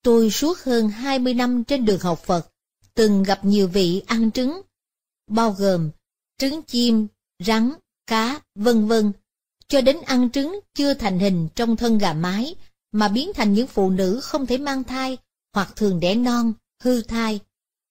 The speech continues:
Bọn họ bí lối cùng đường, đành phải làm theo cách tôi hướng dẫn là sám hối trước Phật, nguyện từ bỏ ăn mặn, lẫn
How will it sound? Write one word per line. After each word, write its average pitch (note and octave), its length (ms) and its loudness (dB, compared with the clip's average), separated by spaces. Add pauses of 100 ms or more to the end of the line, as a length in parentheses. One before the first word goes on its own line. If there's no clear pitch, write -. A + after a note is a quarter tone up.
(280)
Bọn G3 220 2
họ F#3 140 2
bí A#3 280 0
lối C#4+ 380 2
cùng F#3+ 260 2
đường, E3+ 280 0 (320)
đành G3+ 220 0
phải A3+ 160 -4
làm G3+ 240 0
theo B3+ 240 -2
cách - 240 -8
tôi C4 160 -2
hướng D#4 260 -4
dẫn A3 340 -2 (400)
là G#3 200 0
sám D4 360 -2
hối D#4+ 220 -2
trước F#4 280 -4
Phật, F3+ 240 -4 (400)
nguyện G#3 400 2
từ G3 220 2
bỏ F3 180 0
ăn B3+ 360 -2
mặn, E3+ 280 -2 (320)
lẫn G3 320 0